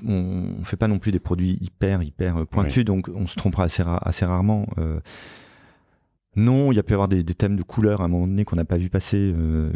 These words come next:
Speaker 1: il y a, il y a, il y a, il y a, je sais pas, en début des années deux mille, il y a eu tout un thème autour du nude, tu vois, le, le, la, le, le couleur, la couleur de la peau.
Speaker 2: Ouais.
Speaker 1: Euh, on l'a pas vu venir de suite, donc on, on l'a rectifié en courant, euh,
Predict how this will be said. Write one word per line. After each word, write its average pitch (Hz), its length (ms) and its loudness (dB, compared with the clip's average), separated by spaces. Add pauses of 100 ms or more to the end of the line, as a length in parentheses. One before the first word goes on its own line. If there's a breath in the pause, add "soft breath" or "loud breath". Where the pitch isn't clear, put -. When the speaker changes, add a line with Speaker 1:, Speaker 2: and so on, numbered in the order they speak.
(160)
Speaker 1:
il 87 80 0
y 87 60 2
a, - 40 0
il - 120 -2
y 90 60 0
a, 92 40 0
il 90 100 -4
y 87 60 0
a, 80 140 0
il 78 60 -4
y 80 40 -4
a, 78 100 -4 (380)
je - 80 -18
sais 78 80 -8
pas, 82 220 -2
en 76 420 -2
début 80 240 -4
des 82 180 0
années 80 140 2
deux 87 120 0
mille, 98 280 2
il 80 100 0
y 80 40 0
a 80 40 2
eu 78 60 0
tout - 160 -2
un 90 80 2
thème 90 160 0
autour 85 200 -2
du 87 100 -2
nude, 95 460 2
tu - 100 -14
vois, 90 120 0
le, 82 220 -2
le, 82 140 -2
la, 87 160 0
le, 90 240 0
le 90 120 -2
couleur, 92 340 0
la 87 120 -4
couleur 98 220 0
de 95 80 2
la 92 100 0
peau. 92 240 -8 (240)
Speaker 2:
Ouais. 80 240 -2 (520 loud breath)
Speaker 1:
Euh, 78 240 0
on 85 80 0
l'a 90 100 4
pas 98 120 2
vu 98 100 2
venir 101 200 2
de 110 80 2
suite, - 400 -2
donc 87 240 -2
on, 82 160 0
on 87 80 0
l'a 82 100 2
rectifié 92 440 0
en 82 220 2
courant, 101 520 0
euh, - 60 -6